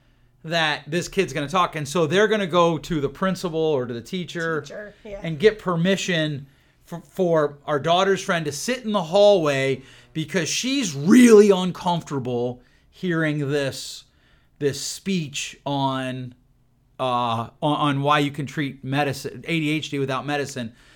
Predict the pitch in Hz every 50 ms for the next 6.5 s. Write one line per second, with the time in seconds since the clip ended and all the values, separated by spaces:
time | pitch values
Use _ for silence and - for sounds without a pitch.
0 | _ _ - 143 139 - 139 - - - - 226 226 - - 190 160 156 151 147
1 | 143 143 143 139 - 135 131 131 127 127 123 117 - - 117 104 117 104 85 76
2 | - - - _ - 131 139 147 151 170 196 202 254 254 - - 302 302 302 285
3 | 240 - - - - - 220 220 220 175 180 175 185 185 185 - 185 175 180 180
4 | 185 175 139 - 120 120 113 139 143 127 131 151 151 147 202 220 214 208 185 -
5 | - 196 180 185 - 175 151 160 165 147 143 135 143 139 139 151 143 143 139 135
6 | 139 131 - - 147 139 135 135 123 120